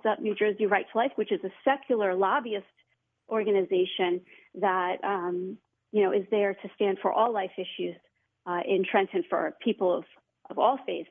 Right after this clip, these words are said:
and, and people of goodwill. So, you know, New Jersey Right to Life is not a Catholic organization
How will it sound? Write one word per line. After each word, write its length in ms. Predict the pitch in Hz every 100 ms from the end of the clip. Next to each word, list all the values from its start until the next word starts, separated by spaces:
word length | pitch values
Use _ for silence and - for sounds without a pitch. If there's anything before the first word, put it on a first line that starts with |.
| -
and, 200 | 170 165 -
and 140 | 180
people 280 | - 190 -
of 120 | 180 -
goodwill. 500 | 190 180 214 185 180 -
So, 240 | 196 185 - - - -
you 80 |
know, 80 | 247
New 120 | 214
Jersey 240 | 220 247 220
Right 180 | 208 196
to 60 | -
Life 280 | 220 214 196 -
is 140 | 208 180
not 360 | 208 190 185 180
a 400 | 202 175 170 170 -
Catholic 400 | 220 208 190 180
organization 800 | - 190 190 185 185 180 - 170